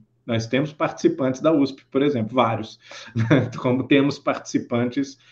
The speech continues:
é, colaboradores e, e parceiros do mundo todo, né? Da Universidade de Oxford,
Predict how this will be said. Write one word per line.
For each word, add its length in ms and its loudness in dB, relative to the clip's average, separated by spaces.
é, 460 4
colaboradores 1160 4
e, 240 0
e 40 -2
parceiros 580 -2
do 140 6
mundo 340 4
todo, 520 0
né? 220 -4
Da 120 -4
Universidade 480 -2
de 60 -2
Oxford, 480 -2